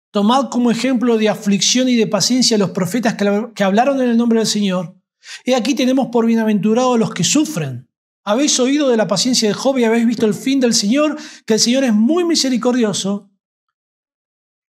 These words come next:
y compasivo". Santiago aquí nos llama a considerar el ejemplo de paciencia y de sufrimiento de los siervos de Dios, aquellos que ya nos precedieron,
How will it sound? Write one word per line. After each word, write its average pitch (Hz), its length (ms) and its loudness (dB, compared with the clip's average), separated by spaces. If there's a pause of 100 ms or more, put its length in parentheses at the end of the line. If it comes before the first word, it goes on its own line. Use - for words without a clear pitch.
(380)
y 208 140 -2
compasivo". 254 840 0 (720)
Santiago 311 480 0
aquí 302 220 -2
nos 294 180 0
llama 302 220 2
a 240 80 -2
considerar 233 800 0
el 226 120 0
ejemplo 254 420 0
de 220 100 2
paciencia 269 580 -2
y 226 60 2
de 214 60 0
sufrimiento 214 580 0
de 214 100 2
los 196 140 -2
siervos 247 320 0
de 208 80 0
Dios, 190 460 -2 (720)
aquellos 233 380 0
que 220 100 -2
ya 269 200 2
nos 294 160 -2
precedieron, 196 1000 -2